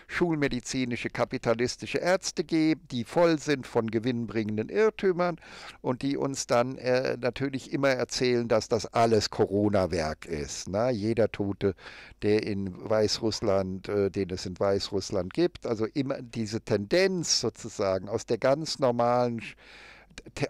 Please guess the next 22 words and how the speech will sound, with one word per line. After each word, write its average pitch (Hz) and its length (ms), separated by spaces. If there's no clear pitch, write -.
Tagessterblichkeit, 123 1500
ja. 120 300
In 117 160
Weißrussland 120 640
werden 127 200
ja 127 160
auch 170 220
pro 160 160
Tag 131 280
wahrscheinlich 117 600
vierhundert 117 360
Leute 113 340
sterben, 107 540
pro 98 160
Tag 110 360
oder 98 160
dreihundert. 107 460
Ich - 140
hab - 120
jetzt 110 200
die 101 80
Zahlen 104 420